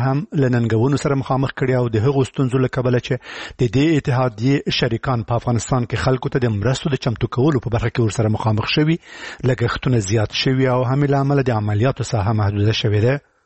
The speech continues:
په اعلامیه کې توماس نیکلاسن له افغانستان سره د اروپایي اتحادیې بشري مرستو ته په اشاره وویل چې نړیوالو غیر دولتي مؤسسو چې له دوه زره یوویشتم کال راهیسې د اروپایي اتحادیې د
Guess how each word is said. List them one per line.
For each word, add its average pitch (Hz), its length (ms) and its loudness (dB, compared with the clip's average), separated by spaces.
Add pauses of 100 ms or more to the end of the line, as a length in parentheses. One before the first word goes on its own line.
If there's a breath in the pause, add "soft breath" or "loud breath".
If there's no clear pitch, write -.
(260)
په 127 140 4
اعلامیه 123 300 2
کې - 100 -10
توماس 127 260 0 (120)
نیکلاسن 139 500 0
له 135 120 2
افغانستان 131 380 -2
سره 135 200 0
د 131 100 4
اروپایي 135 320 2
اتحادیې 123 540 0
بشري 127 320 0
مرستو 117 340 -2
ته - 100 -2
په 120 140 2
اشاره 117 320 0
وویل 117 400 2
چې - 580 -4
نړیوالو 135 600 2
غیر 151 140 2 (100)
دولتي 135 340 0
مؤسسو 131 340 0
چې 123 200 -4
له 113 160 0
دوه 120 160 2
زره 113 160 2
یوویشتم 110 460 2
کال 151 200 2
راهیسې 147 420 2
د 143 120 2
اروپایي 143 360 2
اتحادیې 131 560 0
د 110 160 0